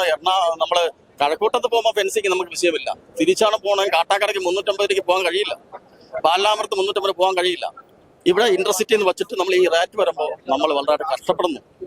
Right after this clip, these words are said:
നമുക്ക് അതിനൊരു നീതി ഉണ്ടാവണം. അപ്പോ സ്വാഭാവികമായിട്ടും ഈ ഡ്രൈവർ അയാളുടെ റേറ്റ് ചോദിക്കുന്ന ഒരു വിഷയം വന്ന്, ആ, ആപ്പുകളൊക്കെ ബ്ലോക്ക് ആവുന്ന ഒരു ഇഷ്യൂ വരുന്നുണ്ട്. ജീവിതങ്ങളല്ലേ,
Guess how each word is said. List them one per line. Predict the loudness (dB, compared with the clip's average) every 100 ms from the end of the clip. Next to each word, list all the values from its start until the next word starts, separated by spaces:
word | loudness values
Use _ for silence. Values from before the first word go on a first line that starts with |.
| -8 -6 -6 -8 -2
നമുക്ക് | 0 2
അതിനൊരു | 2 2 0 0
നീതി | 0 2
ഉണ്ടാവണം. | 2 2 0 -2 -12 _ -20 -12 -2
അപ്പോ | 0 2 0 0
സ്വാഭാവികമായിട്ടും | 2 4 2 2 0 0 -4 -4 -20 _
ഈ | -2
ഡ്രൈവർ | 0 0 2 2
അയാളുടെ | 2 0
റേറ്റ് | -2 -2 -2
ചോദിക്കുന്ന | -2 0 0 -4
ഒരു |
വിഷയം | -4 -2 -2
വന്ന്, | -2 -6 -12 -20 -20 -8
ആ, | -4 0 2 2
ആപ്പുകളൊക്കെ | 2 0 2
ബ്ലോക്ക് | 2 2 2 4
ആവുന്ന | 2 2 -2
ഒരു |
ഇഷ്യൂ | -4 0
വരുന്നുണ്ട്. | 0 0 -4 -6 -12 -20 -20 -20 -10 0
ജീവിതങ്ങളല്ലേ, | 2 4 2 -2 -4